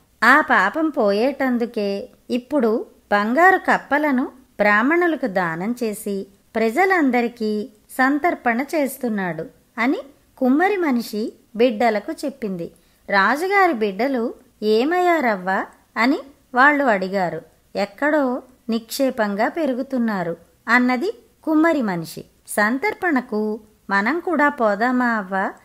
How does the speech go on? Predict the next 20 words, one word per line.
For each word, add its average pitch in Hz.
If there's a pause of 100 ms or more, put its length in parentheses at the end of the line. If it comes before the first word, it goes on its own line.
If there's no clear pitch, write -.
(200)
అని 220 (200)
వాళ్ళు 302
మళ్ళీ 233
అడిగారు. 202 (220)
కుమ్మరి 349
మనిషి 294 (240)
సరేనన్నది. 233 (400)
కాని 240 (300)
తీరా 330
ఆ 240
రోజున 214 (300)
కుమ్మరి 254
మనిషి 208 (260)
తాను 226
వెళ్ళటం 240
మానుకుని 247 (360)
పిల్లలను 349
మాత్రమే 202 (320)
వెళ్ళమన్నది. 214 (320)
వాళ్ళు 254